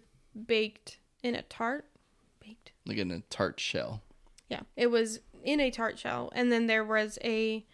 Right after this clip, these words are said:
Speaker 1: pineapple sorbet situation on the side,
Speaker 2: Mm-hmm.
Speaker 1: which made the tart soggy.
Speaker 2: A little bit. I wasn't too big of a fan of it. Um,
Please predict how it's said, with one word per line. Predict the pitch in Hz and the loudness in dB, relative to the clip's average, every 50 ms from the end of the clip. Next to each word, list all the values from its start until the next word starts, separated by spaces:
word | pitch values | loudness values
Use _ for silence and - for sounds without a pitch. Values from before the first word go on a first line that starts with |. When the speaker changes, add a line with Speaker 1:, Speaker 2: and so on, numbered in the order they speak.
| _ - - _ _ _ - | _ -20 -20 _ _ _ -8
Speaker 1:
pineapple | - - 262 247 240 233 233 226 - 226 214 220 | 0 2 4 4 4 4 2 0 -2 -4 -6 -6
sorbet | 214 - - 214 208 220 208 208 220 214 208 214 214 226 233 247 269 302 330 339 339 - _ _ _ | -6 -4 -2 0 0 0 0 0 0 2 2 2 2 2 0 0 0 0 -2 -4 -6 -10 _ _ _
situation | - - 302 277 - 302 294 294 285 277 - - 302 302 302 - | -10 -8 -6 -6 -4 -2 -2 -2 -2 -2 -2 -2 -2 -2 -2 -2
on | - 240 233 233 | 0 0 0 0
the | 220 208 | 0 -2
side, | - - - 226 226 226 233 240 269 294 302 311 - | -4 -4 -2 0 0 2 2 2 2 0 0 -2 0
Speaker 2:
Mm-hmm. | 123 104 113 131 - - _ _ - - - - _ | 0 2 2 0 -2 -6 _ _ -20 -20 -20 -8 _
Speaker 1:
which | - 254 233 - | -4 -2 0 2
made | 240 240 233 220 | 4 4 4 2
the | 233 | 0
tart | 233 - - 233 233 226 233 - _ _ _ _ | -4 -4 -2 -2 0 -2 -2 -6 _ _ _ _
soggy. | - - - - - - - 240 240 233 233 240 240 233 294 302 320 330 359 - - - - _ _ _ - - - _ _ - - 151 | -20 -20 -18 -16 -12 -8 -4 -2 0 0 0 0 -2 -2 -2 -2 -2 -2 -2 -6 -10 -20 -20 _ _ _ -20 -20 -20 _ _ -14 -8 -4
Speaker 2:
A | |
little | 151 143 107 87 | 0 0 0 0
bit. | 98 90 87 - - - - - - - - _ _ _ _ _ - | -2 -2 -4 -6 -8 -12 -20 -20 -20 -20 -20 _ _ _ _ _ -6
I | 117 | -2
wasn't | 131 139 131 117 120 113 107 - - - - - - | 0 0 0 0 -2 -4 -6 -8 -12 -20 -20 -16 -10
too | - - 123 117 110 | -2 2 2 4 4
big | 110 110 107 107 | 4 4 2 2
of | 104 104 | 0 -2
a | 110 | -2
fan | - - 101 104 104 | -2 0 0 0 0
of | 104 101 104 | 0 0 0
it. | 98 98 101 95 | -2 -2 -2 -4
Um, | 90 92 85 80 82 98 107 | -4 -6 -6 -4 -4 -4 -6